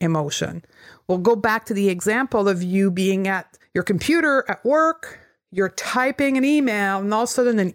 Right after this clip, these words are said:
email come into your inbox, you open it,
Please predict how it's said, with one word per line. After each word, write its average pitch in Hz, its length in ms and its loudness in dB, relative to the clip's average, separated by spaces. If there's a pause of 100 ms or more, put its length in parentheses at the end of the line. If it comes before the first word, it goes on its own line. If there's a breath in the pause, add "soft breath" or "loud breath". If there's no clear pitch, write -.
(100)
email 349 340 4
come 202 200 0
into 185 220 -2
your 175 120 2
inbox, 175 580 0
you 180 100 -2
open 220 380 2
it, 165 160 -2